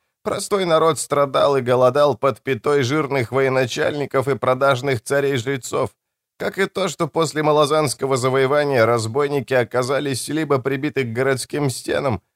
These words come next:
либо в бегах. И дикие племена больше не приходят с холмов, чтобы принести раздор и смерть своим более цивилизованным сородичам. И тирания жречества пала, положив конец вымогательству и человеческим жертвоприношениям.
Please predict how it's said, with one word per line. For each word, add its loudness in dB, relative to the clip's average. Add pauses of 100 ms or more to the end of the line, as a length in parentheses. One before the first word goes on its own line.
(140)
либо -2
в -2
бегах. -2 (400)
И -4
дикие -2
племена 2
больше 0
не 0
приходят 0
с -8
холмов, 2
чтобы 0
принести -2
раздор 2
и 0
смерть 0
своим -2
более 4
цивилизованным -2
сородичам. -4 (420)
И -6
тирания 0
жречества -2
пала, 4
положив 4
конец 2
вымогательству 0
и 0
человеческим -2
жертвоприношениям. -2